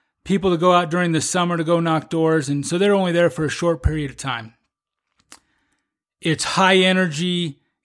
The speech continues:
it's really hard, and you have to know why you're there and what you're doing it for to stay focused.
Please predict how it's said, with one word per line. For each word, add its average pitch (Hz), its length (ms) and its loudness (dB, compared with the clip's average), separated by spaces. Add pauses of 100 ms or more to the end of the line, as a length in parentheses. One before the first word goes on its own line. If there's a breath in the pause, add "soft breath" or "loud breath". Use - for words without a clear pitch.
it's 123 240 -14
really 170 460 4
hard, 151 580 0 (560)
and 143 260 -2
you 139 120 0
have 175 500 -2
to 175 120 -6
know 170 200 -2
why 147 400 2
you're 147 320 0
there 131 680 -2
and 131 240 -4
what 147 180 2
you're 135 120 -2
doing 143 380 0
it 170 120 -2
for 180 560 -2 (920)
to 139 100 0
stay 139 260 2
focused. - 640 -8